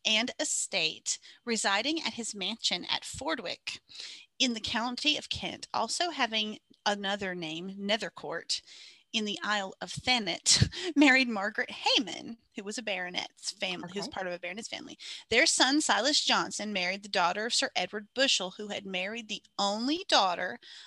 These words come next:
Speaker 1: of the Duke of Somerset's younger brother, Thomas Seymour, which was the daughter to Lord Seymour,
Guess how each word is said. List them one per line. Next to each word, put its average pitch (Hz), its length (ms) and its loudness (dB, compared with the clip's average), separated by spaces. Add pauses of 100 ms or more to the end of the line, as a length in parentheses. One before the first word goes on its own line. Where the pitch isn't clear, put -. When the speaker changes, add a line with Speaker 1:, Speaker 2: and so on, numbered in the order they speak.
(100)
Speaker 1:
of 202 180 2
the 202 100 0
Duke 208 300 0
of 269 100 0
Somerset's 214 760 2
younger 185 340 0
brother, 202 540 0
Thomas 214 460 -2
Seymour, 202 640 4 (540)
which - 240 -2
was 202 140 -2
the 190 120 -4
daughter 185 360 4
to - 140 0
Lord 196 280 -4
Seymour, 196 580 -2